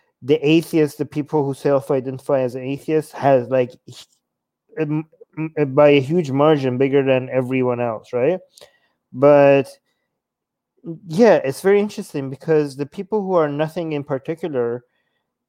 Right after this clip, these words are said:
score the same almost as religious groups. Like, look, wow, it's actually exact, like, look, the people who oppose, um, the death penalty,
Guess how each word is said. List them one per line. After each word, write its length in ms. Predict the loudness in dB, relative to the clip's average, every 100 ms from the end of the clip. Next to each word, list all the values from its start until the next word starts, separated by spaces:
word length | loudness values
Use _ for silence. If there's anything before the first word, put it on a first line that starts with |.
| _ _ _ _ -20
score 840 | -18 -4 2 6 6 6 4 -4 _ -12
the 120 | -10
same 720 | -6 -2 -2 -2 -4 -8 -12 _ _ _ _
almost 460 | -6 -4 -2 -4 -2
as 420 | -4 -4 -14 _ _ _ _ _ _ _ _ _ -12
religious 540 | -6 -2 0 0 -4
groups. 260 | -6 -10 -2
Like, 180 | 0 4
look, 280 | 2 2 -8 _ -4
wow, 240 | 2 2
it's 180 | 2 2
actually 320 | 0 0 -2
exact, 460 | -2 0 2 2 4
like, 240 | 0 0 -8
look, 260 | 0 0 0
the 80 | -6
people 340 | -6 -10 -8
who 180 | -2 0
oppose, 760 | -2 -2 -2 0 0 -6 -12 _ _ _ _ _ 0
um, 500 | 4 6 6 2 -4
the 80 | -4
death 260 | -2 -2 -4
penalty, 560 | -4 -6 -6 -10 -10